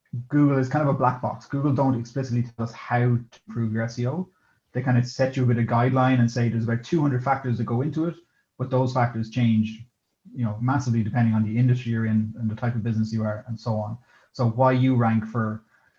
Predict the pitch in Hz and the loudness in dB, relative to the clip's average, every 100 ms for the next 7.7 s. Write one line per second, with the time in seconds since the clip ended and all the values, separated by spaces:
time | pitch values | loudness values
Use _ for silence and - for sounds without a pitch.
0 | _ 139 117 110 110 120 110 107 110 - | _ 0 0 0 -2 -2 -2 -2 -6 -12
1 | _ _ - 143 139 127 117 120 113 113 | _ _ -8 -4 0 2 0 0 -2 -4
2 | - _ _ _ _ _ _ - 123 - | -6 _ _ _ _ _ _ -6 -4 0
3 | 131 131 123 120 117 120 110 110 123 120 | 0 0 0 0 0 0 -4 -4 -4 -4
4 | - - 113 - - 143 131 123 120 113 | -4 -8 -6 -4 -2 0 0 0 0 -2
5 | 110 110 117 120 113 110 - _ 127 120 | -4 -6 -4 -2 0 -2 -8 _ -2 0
6 | 110 107 110 113 110 110 107 110 107 120 | 0 -2 -2 -4 -2 -4 -4 -6 -6 -8
7 | - 117 110 107 107 - | -4 -4 -4 -6 -10 -12